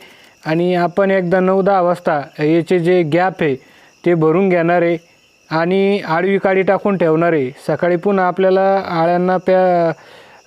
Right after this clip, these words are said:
अ, पेज देऊन घ्यायचा आहे. त्या पद्धतीनं आपलं समजा नियोजन चालू आहे. तर आडव्या काड्या टाकून ठेवणार आहे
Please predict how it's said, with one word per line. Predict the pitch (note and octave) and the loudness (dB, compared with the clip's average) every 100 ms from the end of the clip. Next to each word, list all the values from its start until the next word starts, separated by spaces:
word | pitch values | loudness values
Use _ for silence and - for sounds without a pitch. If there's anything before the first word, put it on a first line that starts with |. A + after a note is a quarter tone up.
| D3+ | 0
अ, | D3+ D3 - | 0 0 0
पेज | F3+ F3+ | 0 2
देऊन | F#3 G3 | 2 2
घ्यायचा | F3 D3+ C#3 | 2 0 2
आहे. | F3 F3+ F#3 - - - | 0 0 -2 -10 -20 -4
त्या | E3+ | -2
पद्धतीनं | E3 G3 F3 D#3+ E3+ F3 | 0 0 0 0 0 0
आपलं | E3+ F3+ F#3 F#3 F#3+ | 0 0 2 2 0
समजा | E3+ D#3+ D#3+ F3 F3 | -2 -2 0 2 2
नियोजन | F3 F#3 F3+ F#3 | 0 0 0 0
चालू | F#3+ F#3+ G3 | 0 0 2
आहे. | F3+ F#3 - - _ _ _ _ _ _ _ _ _ _ _ _ _ _ _ _ _ _ _ _ _ _ _ | 2 -2 -8 -20 _ _ _ _ _ _ _ _ _ _ _ _ _ _ _ _ _ _ _ _ _ _ _
तर | F3+ F3 F3+ | -2 0 0
आडव्या | D#3+ E3 F3+ G3 | -2 -2 0 0
काड्या | G3 F#3+ | 0 -2
टाकून | F#3+ F#3+ G3 G3 | -2 -2 -2 -2
ठेवणार | E3+ D#3 E3+ | -2 0 0
आहे | E3+ | 0